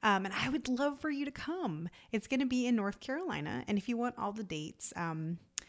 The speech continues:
there's gonna be one in April, and there will probably be a few more this year. Um, but I'm gonna start with this one for now. Um, it's gonna be in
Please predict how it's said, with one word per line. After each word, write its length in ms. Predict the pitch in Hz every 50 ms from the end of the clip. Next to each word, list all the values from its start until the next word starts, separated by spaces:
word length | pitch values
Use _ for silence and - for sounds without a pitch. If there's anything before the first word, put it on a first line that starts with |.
| - - - -
there's 160 | - 208 -
gonna 180 | - 214 214 220
be 140 | 240 254 262
one 300 | 233 190 175 180 196 208
in 100 | 214 -
April, 400 | 180 170 - - 165 170 185 180
and 100 | 202 185
there 80 | 175
will 80 | 170 170
probably 500 | - - 196 185 185 190 190 185 185 180
be 280 | 170 175 170 170 165
a 40 | 175
few 220 | 170 - - 196 180
more 400 | 175 165 151 147 147 147 160 - - - _ _ -
this 280 | 185 180 170 - -
year. 260 | 165 143 139 143 220 - - - - - - - - - -
Um, 320 | 226 214 202 202 196 175 -
but 80 | 196
I'm 80 | 196 202
gonna 100 | 202 214
start 280 | - - 196 208 -
with 100 | 262 233
this 180 | 208 214 208 -
one 140 | 214 208 214
for 160 | - 254 240
now. 300 | 185 156 156 196 277 - - - - - - - - - - - -
Um, 480 | 247 254 240 240 233 226 220 220 214 214
it's 120 | 214 -
gonna 140 | - 240 226
be 200 | 214 220 220 214
in 420 | - - 226 214 208 208 208 202